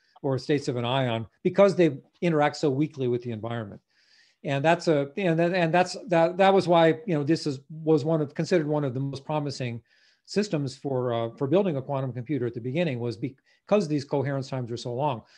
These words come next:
But I mean, there's kind of a fundamental trade-off between, between, um, how isolated the system is and the ability to actually do quantum operations,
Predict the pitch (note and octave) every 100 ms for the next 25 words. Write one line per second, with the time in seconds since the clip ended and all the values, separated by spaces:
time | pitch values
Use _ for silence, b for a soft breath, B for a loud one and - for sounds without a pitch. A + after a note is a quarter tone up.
0 | b b - D#3+ - A3 F3 F3 F#3 F#3
1 | D4 C4 D#3+ F#3 G#3 E3+ E3 C#3 C3 E3+
2 | F3+ C3+ A#2+ C#3+ - D#3 C#3 B2+ B2 -
3 | _ _ _ _ _ _ - F3 F#3 F3
4 | D#3+ C#3+ D3 D4 F3 C3 B2 B2+ - E3+
5 | D#3+ E3+ F3 E3+ D3+ C#3+ C#3 C3+ E3 -
6 | C3+ D3+ C#3 C3+ A#2 - D3 C#3+ C#3 B2+
7 | D#3+ D#3 C#3+ C#3 C#3+ C3 C3 B2+ _ _
8 | - D#3 C#3 - C3 A#2+ D3+ C#3+ C3 -
9 | D#3 D3+ C3+ C3 C#3 C#3 F#3 - A#2 A2+
10 | -